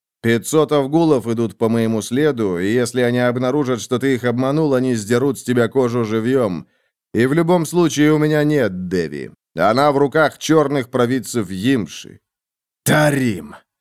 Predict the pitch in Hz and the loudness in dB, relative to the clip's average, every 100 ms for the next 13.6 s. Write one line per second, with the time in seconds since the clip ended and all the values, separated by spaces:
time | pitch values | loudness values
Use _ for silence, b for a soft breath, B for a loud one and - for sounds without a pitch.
0 | _ 101 117 104 95 92 104 98 110 101 | _ -2 0 2 -2 -4 -4 -4 -2 -4
1 | 95 - 127 92 - - 110 92 104 95 | -6 0 0 0 -8 -2 -2 0 -2 -2
2 | 95 98 95 85 98 95 90 104 107 104 | -4 -2 -2 -2 -4 -4 -4 -2 -2 -4
3 | 87 76 78 - _ _ _ _ _ _ | -6 -10 -14 -20 _ _ _ _ _ _
4 | - 147 147 131 120 117 92 - _ - | 0 2 2 0 -2 -2 -2 -10 _ -8
5 | - 165 175 143 151 156 160 160 120 92 | 2 4 4 2 0 2 4 4 2 0
6 | 82 - _ _ - 107 101 98 98 87 | -8 -20 _ _ -2 0 0 -2 -4 -4
7 | 87 101 85 76 76 _ _ _ _ - | -2 -4 -4 -10 -16 _ _ _ _ -6
8 | 87 117 165 151 156 143 170 165 156 156 | 0 2 2 2 0 2 2 2 4 4
9 | 147 117 143 147 147 143 117 131 139 143 | 2 0 0 2 2 0 0 0 2 2
10 | 120 131 139 131 131 104 113 104 78 - | 0 0 0 2 0 0 0 0 -2 -14
11 | _ _ _ _ _ 95 117 143 165 175 | _ _ _ _ _ 0 2 2 4 4
12 | 175 175 175 185 151 147 123 147 147 143 | 4 4 4 2 2 -2 0 2 4 2
13 | 139 127 101 76 67 | 0 0 0 -4 -10